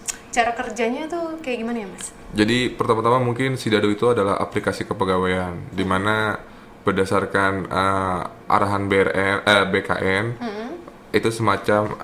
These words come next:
Speaker 2: S A P K yang ada di B K N, tetapi di setiap instansi biasanya juga tersedia aplikasi tersebut.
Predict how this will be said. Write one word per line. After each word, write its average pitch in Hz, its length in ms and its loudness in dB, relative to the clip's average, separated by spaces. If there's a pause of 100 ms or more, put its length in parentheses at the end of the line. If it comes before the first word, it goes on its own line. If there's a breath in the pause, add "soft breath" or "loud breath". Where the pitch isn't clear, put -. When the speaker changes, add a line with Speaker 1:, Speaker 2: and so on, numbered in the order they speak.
Speaker 2:
S 104 160 -2
A 101 80 2
P 98 160 -2
K 101 240 2
yang 101 160 -2
ada 95 160 -2
di 95 80 -2
B 92 160 0
K 82 80 -4
N, 90 240 -4
tetapi 95 480 -2
di 98 80 -4
setiap - 320 -2
instansi 101 720 -2
biasanya 98 640 0
juga 95 400 0
tersedia 101 480 0
aplikasi 92 400 -4
tersebut. 92 560 -2